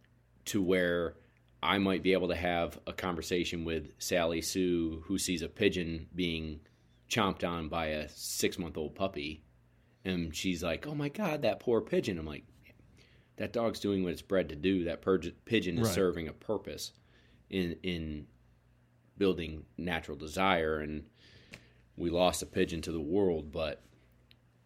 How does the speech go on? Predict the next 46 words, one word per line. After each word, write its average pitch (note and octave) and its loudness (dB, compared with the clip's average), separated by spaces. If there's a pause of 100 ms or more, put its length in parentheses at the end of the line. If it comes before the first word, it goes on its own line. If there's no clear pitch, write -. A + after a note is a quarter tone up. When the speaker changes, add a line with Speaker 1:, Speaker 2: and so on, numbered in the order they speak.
(360)
Speaker 1:
we F2+ 2
also F#2 6
gained F2+ 2
a, D#2 -4
Speaker 2:
<laughs> - -
Speaker 1:
a, E2 -2
a - -10
bad F2+ 4
to F2 -6
the E2 -6
bone E2 -6
future - -8
duck F#2+ 2
dog, - -8 (400)
where F2 6
Speaker 2:
Right. G#2 -4 (280)
Speaker 1:
Sally F2+ 4
Sue F#2+ 4
in F2 0
California, F2+ 2
whose F2+ 2
Shih C3 4
Tzu F#2+ 0
got E2+ 2
eaten E2 -2
by E2 0
a D2+ -4
cougar, F#2+ 4 (160)
is F#2 2
probably G#2 2
now F#2 2
on D#2+ -2
our D3 2
side, D#2+ -2 (180)
but G#2 0
we've G#2+ 6
gotta F#2 4
tactfully, F2+ 0 (240)
tactfully G2 0
bring E2 0
her D2+ -2
in F2 2
and D#2+ -4
educate E2 -2
her D#2 -4
on, D2 -6